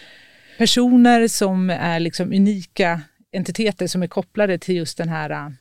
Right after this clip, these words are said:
till just det här Skype-id till exempel. Och att också då se vilket,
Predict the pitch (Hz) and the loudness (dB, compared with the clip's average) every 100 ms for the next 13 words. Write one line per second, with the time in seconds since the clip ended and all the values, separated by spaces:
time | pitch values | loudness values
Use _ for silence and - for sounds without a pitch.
0 | _ - 220 196 - 165 - 185 160 226 | _ -6 -2 0 0 -2 -2 -4 -2 -2
1 | 202 135 - 156 - 143 - - - _ | -2 -6 -8 -10 -10 -10 -12 -14 -16 _
2 | _ _ 202 - 190 175 - - - 233 | _ _ -12 -4 -4 -2 -4 -4 -2 0
3 | 180 165 - 170 151 156 _ _ _ _ | 0 -2 -4 -6 -6 -10 _ _ _ _
4 | _ _ _ _ - 147 214 226 - 185 | _ _ _ _ -14 -2 0 0 -2 -6
5 | - - | -8 -14